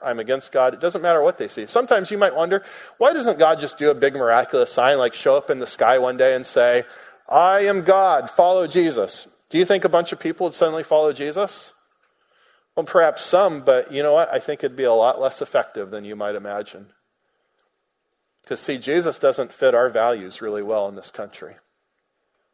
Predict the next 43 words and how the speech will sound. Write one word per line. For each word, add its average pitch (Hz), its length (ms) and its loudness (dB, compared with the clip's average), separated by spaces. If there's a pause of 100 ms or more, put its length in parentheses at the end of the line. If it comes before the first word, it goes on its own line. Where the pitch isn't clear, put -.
(640)
And 104 80 -20
people 135 360 -6
want 127 220 2
Jesus 113 400 -8
to 107 100 -14
conform 113 420 -6
to - 140 -20
their 117 160 -2
values. 98 420 -2
They 117 100 -4
don't 117 140 -6
want 113 140 -8
to 107 40 -12
conform 107 420 -14
to - 100 -20
Jesus' 113 560 -16
values. 101 520 -14 (1000)
And 139 100 -4
the 156 80 2
fact 147 380 2
is, 123 140 -2
for 120 200 2
all 135 220 4
of 120 80 -4
us, 113 180 -2
we 127 140 -6
need 135 160 -6
to 110 60 -8
think 139 240 -10
about 107 260 -6
that. 101 220 -4
What 139 160 0
do 135 160 0
I 156 160 2
do 110 260 -4
if 110 140 -6
Jesus 123 340 -12
doesn't 117 320 -8
fit - 180 -10
my 135 200 -4
values 92 480 -10
and 107 100 -16
expectations? - 960 -18